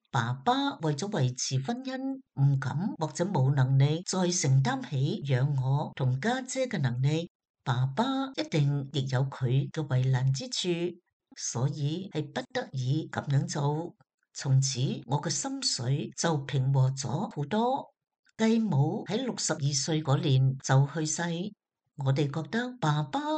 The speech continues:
喺農村勞累咗一生，所以從嗰時起，我同丈夫經常去農村看望爸爸，並同佢講咗法輪大法嘅真相。佢同意退出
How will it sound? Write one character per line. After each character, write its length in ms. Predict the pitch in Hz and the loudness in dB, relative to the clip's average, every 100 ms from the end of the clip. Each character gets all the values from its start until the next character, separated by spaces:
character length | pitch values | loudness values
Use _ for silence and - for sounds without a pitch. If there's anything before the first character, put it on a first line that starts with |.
| 311 | -4
喺 200 | 156 214 | -4 -2
農 240 | 165 123 | 0 -2
村 420 | - - 269 269 269 | -2 -4 -2 -2 -4
勞 360 | 131 127 120 131 | 0 0 2 0
累 200 | 156 156 | 0 0
咗 360 | 135 127 302 214 | 0 0 0 -2
一 80 | 240 | -4
生， 360 | - - - 262 262 262 254 _ - | -4 -6 0 0 0 -10 -16 _ -10
所 300 | - 110 143 | -6 -2 -2
以 480 | 175 147 156 190 190 | -2 -4 -2 -4 -6
從 280 | 135 131 | 0 0
嗰 160 | 135 135 | 0 -2
時 240 | - 135 | -2 -2
起， 360 | 120 135 165 240 | -2 0 0 -2
我 180 | 123 127 | -2 -2
同 580 | - - 135 135 135 135 | -2 0 2 6 6 4
丈 260 | - 175 170 | 0 2 2
夫 420 | 170 - 294 294 - | -2 -6 -10 -8 -6
經 180 | 311 | -4
常 300 | 294 127 123 127 | -4 -4 -2 0
去 120 | 156 | 0
農 260 | 156 113 117 | 0 -2 -4
村 440 | - 247 254 269 | -6 -4 -4 -2
看 260 | 160 156 151 | 0 0 2
望 380 | 135 139 143 135 | 4 4 2 -4
爸 120 | 101 | -8
爸， 440 | - 190 240 262 - _ _ | -6 -4 -4 -8 -14 _ _
並 260 | - 208 214 | 0 2 2
同 220 | 208 139 | 6 6
佢 160 | 135 196 | 6 2
講 260 | 190 139 220 | 2 2 2
咗 360 | - 160 208 | -2 -4 -4
法 160 | - 226 - | -2 -4 0
輪 280 | 135 135 139 | 6 6 6
大 200 | 165 160 | 4 2
法 280 | 160 190 190 | -2 -2 -2
嘅 240 | 190 180 | -2 -6
真 200 | 240 262 | -6 -6
相。 460 | - 180 175 190 190 _ _ _ | -2 0 0 -4 -8 _ _ _
佢 280 | - 147 180 | -2 0 0
同 280 | 185 127 135 | 0 2 2
意 340 | 135 185 202 208 | 0 -2 -2 -2
退 280 | - 214 214 | 0 2 2
出 240 | 208 - | 0 -6